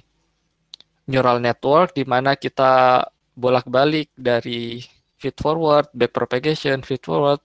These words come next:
back propagation beberapa kali. Model berbasis tree ini jauh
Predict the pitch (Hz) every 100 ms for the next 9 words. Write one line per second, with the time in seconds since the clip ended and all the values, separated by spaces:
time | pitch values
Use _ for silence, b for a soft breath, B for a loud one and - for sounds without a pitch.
0 | 160 - - - 135 135 147 147 127 120
1 | 120 123 127 127 123 175 196 B B B
2 | B 135 135 135 139 135 135 135 _ _
3 | _ _ - 139 131 127 143 - - 180
4 | 196 - 147 165 143 139 151